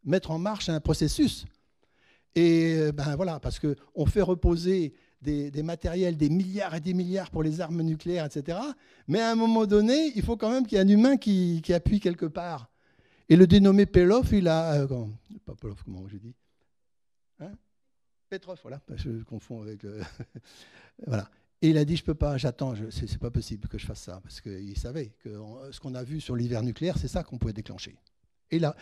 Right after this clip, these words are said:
il a pas appuyé, il a attendu un quart d'heure, et, et les choses sont revenues, euh, sont revenues, euh, normales. Et ce qui s'était passé, c'est un phénomène météorologique que personne n'avait encore, euh,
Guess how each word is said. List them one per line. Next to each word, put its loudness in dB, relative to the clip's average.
il 4
a 2
pas -2
appuyé, 0
il -2
a -2
attendu -4
un -4
quart -6
d'heure, -4
et, -2
et -4
les -2
choses -4
sont -10
revenues, -8
euh, -6
sont -2
revenues, 0
euh, -4
normales. -4
Et 0
ce 2
qui 2
s'était 2
passé, 0
c'est -2
un 0
phénomène 0
météorologique 0
que -6
personne -2
n'avait -2
encore, -4
euh, -8